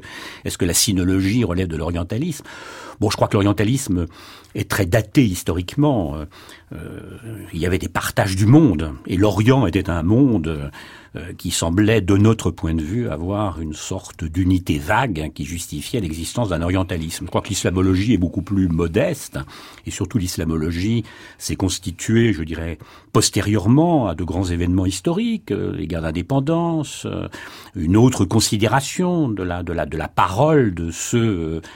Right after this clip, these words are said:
qui font l'objet éventuel de commentaires savants. Euh, l'islamologie, euh, se veut un discours rationnel et critique, euh, ce que l'orientalisme n'était pas toujours. Euh,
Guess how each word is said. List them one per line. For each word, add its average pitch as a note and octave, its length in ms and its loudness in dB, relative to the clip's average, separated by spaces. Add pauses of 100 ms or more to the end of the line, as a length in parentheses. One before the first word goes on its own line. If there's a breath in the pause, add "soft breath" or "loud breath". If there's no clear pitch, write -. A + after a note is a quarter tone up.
(140 loud breath)
qui F#2 100 -10
font - 160 -6
l'objet F2+ 380 -2
éventuel E2 520 -4
de D2 80 -8
commentaires D#2 520 -8
savants. B2+ 420 -2 (800 loud breath)
Euh, A#2 400 -10
l'islamologie, G2+ 1080 2
euh, E2+ 260 -4 (680)
se - 200 -6
veut G#2+ 380 4
un D2 60 -4
discours - 400 -6
rationnel D#2+ 440 -4
et E2 60 -6
critique, - 520 -2
euh, D2 380 -10 (200)
ce - 160 -10
que - 120 -8
l'orientalisme D2+ 640 -6
n'était - 180 -10
pas - 120 -8
toujours. B2 640 -2 (200)
Euh, E2+ 240 -12